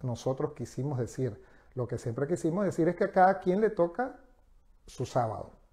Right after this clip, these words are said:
su domingo. El, a, a cada quien, estas son gente que tienen un laboratorio especialistas para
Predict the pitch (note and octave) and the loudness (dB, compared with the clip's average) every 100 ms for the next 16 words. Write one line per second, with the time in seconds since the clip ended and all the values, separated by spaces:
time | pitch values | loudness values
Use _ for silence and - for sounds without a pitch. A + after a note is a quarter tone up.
0 | _ - - B2 A#2 A2+ C#3 C3+ F#2+ G2 | _ -20 -12 -6 -4 0 2 2 0 -10
1 | - - - - - - - - - - | -20 -20 -20 -20 -20 -20 -20 -20 -20 -12
2 | B2+ A#2+ - C3+ B2+ C3+ D#3 E3+ F#3 F3+ | -6 -6 -2 -2 0 4 6 6 6 4
3 | E3+ - B2+ - - C#3+ D3 - G3 F3+ | 2 -4 -6 -6 -4 -4 -4 -2 0 4
4 | F3 E3+ F#3 F#3 - - - _ - - | 2 2 0 0 -8 -20 -20 _ -20 -10
5 | - A#2 C#3 E3 F3 E3+ D#3+ C#3 A#2+ A2 | -6 -2 0 2 6 8 8 8 6 4
6 | - C#3 C#3 D3+ E3+ F3+ - - _ - | 4 6 8 4 0 -6 -18 -20 _ -20
7 | - _ _ _ _ _ B2 - - A2 | -20 _ _ _ _ _ -8 -4 -4 -4
8 | - A2+ C3 - E3+ E3 E3 - - - | -4 -2 -2 0 0 0 -4 -18 -20 -20
9 | _ - B2 A2+ A2+ - | _ -4 0 2 0 -4